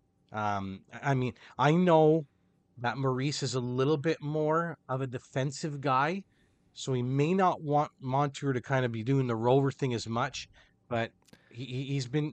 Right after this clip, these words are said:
he's been getting his cookies, he's getting his apples all over the place. So, uh, I mean, he, he, he's been, he's been producing a little bit more like we're used to here. So,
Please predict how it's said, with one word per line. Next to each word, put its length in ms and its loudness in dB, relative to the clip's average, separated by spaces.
he's 160 -6
been 160 -4
getting 180 -2
his 100 -2
cookies, 520 -4
he's 160 -8
getting 200 -8
his 160 -2
apples 360 2
all 180 2
over 140 -2
the 80 -4
place. 300 -4
So, 280 -2
uh, 40 -6
I 140 -4
mean, 200 -8
he, 120 -14
he, 180 -4
he's 240 -4
been, 240 0
he's 180 -2
been 160 -2
producing 500 0
a 40 4
little 220 4
bit 160 -2
more 240 2
like 180 -2
we're 80 -4
used 280 -4
to 60 -6
here. 220 -6
So, 320 -2